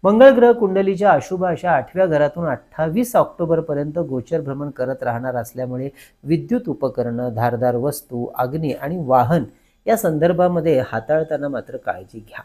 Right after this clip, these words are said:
नाहीतर जीवाला धोका होऊ शकतो, आर्थिक नुकसान होऊ शकतो, तेव्हा सावध राहा. मंडळी, आपल्याला सुद्धा अशा रीतीने आपल्या वैयक्तिक कुंडली किंवा वास्तूचं सशुल्क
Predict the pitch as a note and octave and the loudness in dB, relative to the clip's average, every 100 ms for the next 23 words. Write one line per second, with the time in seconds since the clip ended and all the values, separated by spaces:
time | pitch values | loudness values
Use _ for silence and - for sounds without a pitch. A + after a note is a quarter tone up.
0 | _ _ _ _ _ D3 F#3+ A3 G#3 B2 | _ _ _ _ _ 0 4 4 2 0
1 | C#3 D#3 F3+ F#3 B2 B2 D#3+ D3+ C3+ B2 | 0 2 2 0 -2 -2 -2 -2 -4 -4
2 | A2+ - - - - A#2+ A#2+ - A#3 D#3+ | -8 -8 -10 -10 -8 -8 -8 -4 -4 -4
3 | C3+ - C3+ A2+ A#2 A#2 A2+ - - F3 | -8 -8 -10 -8 -8 -8 -14 -14 -18 -14
4 | F#3+ A3 - G2 D3+ E3+ - - _ _ | -14 -10 -4 -2 -2 -4 -8 -12 _ _
5 | _ _ - - _ G3 C4 A#3 D3+ G3 | _ _ -20 -20 _ 4 6 8 6 4
6 | G#3 E3 D3+ D3 C#3+ - D3+ C3 C#3 D#3+ | 2 0 -2 0 -2 -2 -4 -4 -4 -4
7 | C#3 C3+ C3+ A#2+ C#3 D#3 - G3+ D#3 C#3 | -4 -4 -2 0 -2 -4 -10 -8 -6 -4
8 | C#3+ C#3+ C#3 C3+ A2+ - C#3 - E3 - | -6 -6 -4 -2 -4 -6 -16 -14 -12 -6
9 | F#3+ G3 A3 G3 F3 | -4 -2 -2 -4 -4